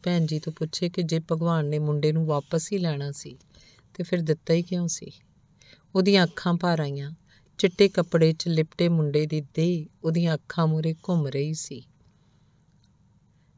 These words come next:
ਇਸ ਵਾਰ ਟੀਚਰ ਉਹਨੂੰ ਹੀ ਪੁੱਛ ਰਹੀ ਸੀ।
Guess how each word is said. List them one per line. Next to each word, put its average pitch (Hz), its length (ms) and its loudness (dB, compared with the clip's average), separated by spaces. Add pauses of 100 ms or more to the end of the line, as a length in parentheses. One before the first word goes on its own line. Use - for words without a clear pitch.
(180)
ਇਸ 196 260 2
ਵਾਰ 165 220 6
ਟੀਚਰ 160 460 2
ਉਹਨੂੰ 165 440 2
ਹੀ 160 140 2
ਪੁੱਛ 156 360 -4
ਰਹੀ 151 200 -2
ਸੀ। 147 340 -14